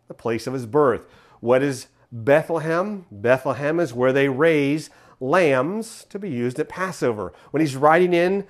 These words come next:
that triumphal entry on the colt, they are also bringing in herds of sheep for Passover. And when the crowds proclaim him Messiah, they are declaring him the Lamb. They may not have understood that,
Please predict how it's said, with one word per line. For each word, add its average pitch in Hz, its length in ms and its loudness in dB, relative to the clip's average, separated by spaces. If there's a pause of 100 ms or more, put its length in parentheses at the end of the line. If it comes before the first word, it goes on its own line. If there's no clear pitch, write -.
(100)
that 151 180 -2
triumphal 156 800 -2
entry 185 580 -6
on 143 200 -2
the 135 60 -4
colt, 165 500 -2 (360)
they 139 120 2
are 156 80 2
also 175 400 2
bringing 147 420 2
in 143 140 2
herds 139 540 -2
of 156 160 0
sheep 135 500 -6 (420)
for 123 300 4
Passover. 127 760 -2 (200)
And 147 140 2
when 160 80 8
the 160 60 6
crowds 180 420 4
proclaim 180 500 0
him 160 200 -2
Messiah, 156 640 -2 (260)
they 143 240 6
are 151 360 6 (220)
declaring 151 880 -2
him 123 380 0
the 151 100 0
Lamb. 156 420 -2 (180)
They 123 120 -2
may 135 180 4
not 139 220 2
have 135 180 -4
understood 143 560 -4
that, 214 300 -4